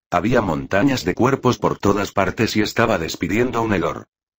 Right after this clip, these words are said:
Los ojos de Liu Xiu estaban fijos en la bestia evolucionada que estaba golpeando la nave espacial. Levantó Dark Edge y lo hizo girar en el aire. Había algunas figuras de pájaros en llamas que fueron disparados desde la lanza,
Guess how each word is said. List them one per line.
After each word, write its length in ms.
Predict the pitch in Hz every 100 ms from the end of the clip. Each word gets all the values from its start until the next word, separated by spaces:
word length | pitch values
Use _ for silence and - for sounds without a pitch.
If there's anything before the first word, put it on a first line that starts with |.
| _ _ _ _
Los 220 | 92 -
ojos 300 | 110 110 90
de 80 | 113
Liu 240 | 90 123
Xiu 240 | - 117 104
estaban 420 | - 107 101 90
fijos 320 | 135 110 -
en 140 | 85
la 80 | 73
bestia 420 | 85 87 92 87
evolucionada 680 | 87 85 78 80 90 104 98
que 100 | 73
estaba 340 | 67 98 92 92
golpeando 640 | 87 82 107 95 117 117
la 80 | 85
nave 240 | 95 98
espacial. 580 | 87 98 82 95 64 52 _ _ _ _
Levantó 500 | 95 92 90 85 110
Dark 220 | 110 123 -
Edge 320 | 104 - 113
y 20 |
lo 160 | 101 104
hizo 200 | 107 -
girar 280 | - 95
en 140 | 98 85
el 100 | 80
aire. 300 | 73 60 - _ _ _ -
Había 380 | 95 120 113 85
algunas 440 | 80 113 98 -
figuras 460 | 95 82 110 107 92
de 80 |
pájaros 500 | - 104 90 82 78
en 160 | 104 104
llamas 320 | 101 120 107
que 120 | 120
fueron 340 | - 104 107 82
disparados 580 | 82 - 80 101 98 71
desde 260 | 80 90
la 120 | 78
lanza, 400 | 78 98 - 110